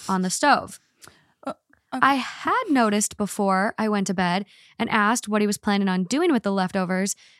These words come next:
Speaker 1: and he just replied, quote, "I'm taking them to work tomorrow for lunch." "Fair enough,"
Speaker 2: Oh.
Speaker 1: I thought, and went to bed. Come the next morning, and we're both getting ready to leave for work. And by the time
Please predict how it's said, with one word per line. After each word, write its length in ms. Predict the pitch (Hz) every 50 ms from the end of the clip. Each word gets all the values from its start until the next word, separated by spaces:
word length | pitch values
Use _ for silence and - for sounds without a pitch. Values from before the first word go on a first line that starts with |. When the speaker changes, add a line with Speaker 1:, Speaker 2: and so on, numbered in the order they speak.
| _ _
Speaker 1:
and 140 | - 220 226
he 80 | 240
just 240 | 214 220 247 - -
replied, 580 | 294 254 - - 226 196 190 190 185 185 190 - _ _ _
quote, 380 | - - - 208 190 190 190 - _ _ _ _ _ _ _ _ _ -
"I'm 140 | 247 247 247
taking 320 | - 269 269 233 294 320
them 160 | 311 294 262
to 100 | 247 220
work 500 | 202 190 208 240 262 220 208 - - - _
tomorrow 460 | - - 220 202 196 190 185 185 190
for 180 | 185 - - 208
lunch." 640 | 208 262 403 403 226 - - - - - - - _ _ _ _ _ _ _ - 294 294 294 285 262 254 247 - - - _ _ _ _ _ _ _ _ _ - _ _ -
"Fair 160 | 262 330 415
enough," 480 | 415 302 240 214 220 277 339 - - - -
Speaker 2:
Oh. 420 | 214 220 226 233 233 226 233 - - -
Speaker 1:
I 120 | 233 233
thought, 460 | 214 - - 226 214 220 254 302 320 415 _
and 400 | - 233 233 233 233 233 220 208
went 320 | 202 233 226 226 226 - -
to 100 | - 233
bed. 420 | 214 311 392 359 226 - - 208 196 - _ _ _ _ _ _ _ _ _ _ _ _ _ _ _ _ _ _
Come 240 | - - 294 330 381
the 80 | 415 392
next 260 | 370 370 349 - -
morning, 460 | 240 214 214 214 214 214 220 220 220 - _ _ _
and 220 | - 220 220 220 214
we're 120 | 208 202
both 380 | 190 175 - 226 269 320 302 -
getting 220 | - 277 277 262
ready 180 | 233 220 214 214
to 60 | 202
leave 180 | 202 196 190 180
for 140 | - 190 175
work. 320 | 175 147 135 110 - - - - - - - - _
And 120 | - 233 233
by 120 | 226 233 233
the 100 | 226 233
time 380 | - - 226 226 247 294 302